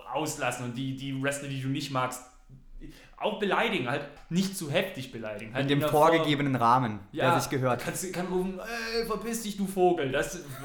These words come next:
Speaker 1: keine Ahnung,
Speaker 2: <laughs>
Speaker 1: so, weißt du, dann, das kann man ja bringen, oder, „Oh, du hast keine Eier“, oder irgendwie, keine Ahnung, ne, das,
Speaker 2: Ja.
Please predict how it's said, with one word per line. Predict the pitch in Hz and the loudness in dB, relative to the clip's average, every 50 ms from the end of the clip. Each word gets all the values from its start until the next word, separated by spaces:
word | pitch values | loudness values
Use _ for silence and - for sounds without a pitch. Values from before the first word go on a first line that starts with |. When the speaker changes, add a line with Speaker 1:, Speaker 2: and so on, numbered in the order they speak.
| 139 139 | -10 -8
Speaker 1:
keine | - 135 156 180 190 180 | 0 2 2 4 4 4
Ahnung, | 190 214 214 185 - - 131 | 6 6 6 6 4 4 2
Speaker 2:
<laughs> | |
Speaker 1:
so, | 123 123 123 123 - | -2 -4 -6 -4 -2
weißt | 123 135 180 180 - 196 | 0 0 0 0 -2 -6
du, | 196 | -4
dann, | - 170 165 165 | -2 -2 -2 -2
das | 156 - 156 156 180 165 | -4 -2 0 0 0 2
kann | 170 170 | 2 2
man | 170 165 160 | 0 0 0
ja | 151 143 | -2 -2
bringen, | - - - 190 196 190 165 | -2 -2 -2 0 0 0 0
oder, | 143 135 135 135 131 147 | -2 -6 -10 -10 -8 -6
„Oh, | 170 175 175 175 | -2 -2 -2 0
du | 185 175 | 2 2
hast | 175 175 175 | 0 0 0
keine | - 180 170 160 151 - | -2 -2 0 0 0 0
Eier“, | 175 196 190 185 180 175 170 170 170 165 | 2 2 4 6 6 8 8 6 6 6
oder | 165 165 165 160 160 | 4 4 2 2 0
irgendwie, | 170 165 160 151 160 156 151 | 0 -2 -2 -4 -6 -6 -6
keine | - - - 160 156 139 | -8 -6 -6 -2 -2 0
Ahnung, | 120 123 143 143 131 120 117 117 113 117 | 0 0 0 -2 -2 -4 -6 -6 -8 -6
ne, | 147 160 | -6 -4
das, | - - 113 | -4 -4 -4
Speaker 2:
Ja. | 110 110 | -4 -6